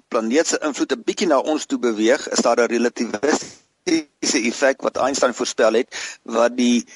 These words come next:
eh, die, die lig 'n bietjie meer in ons rigting fokus. Eh, nou, eh, eh, en dan laastens kyk hy ook nog na die kle-, baie klein bietjie lig wat vanaf die planeet,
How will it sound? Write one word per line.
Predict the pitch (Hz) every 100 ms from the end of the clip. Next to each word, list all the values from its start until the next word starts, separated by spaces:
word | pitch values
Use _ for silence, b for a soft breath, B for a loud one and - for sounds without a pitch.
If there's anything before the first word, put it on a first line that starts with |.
| B -
eh, | 120 113 107 113
die, | 117 113
die | 120
lig | 113 151 - - - -
'n |
bietjie | 120 143 147
meer | 139 131 - - _ -
in | 120
ons | 127 143 -
rigting | 127 - 123 110 B B
fokus. | - - 160 - - - - - _ _ _ _ _ _ B B -
Eh, | - 110 101 B -
nou, | 117 - _ _
eh, | 127 120 117 113 110 - - -
eh, | - 117 117
en | 131
dan | 123 139 139 107
laastens | 110 139 165 - 147 -
kyk | 135
hy | 143
ook | 170 165
nog | - 127
na |
die | 120
kle-, | - -
baie | 135 175
klein | - 165
bietjie | 143 139 127
lig | -
wat | 120
vanaf | - 135 120
die | 131
planeet, | - 107 113 123 -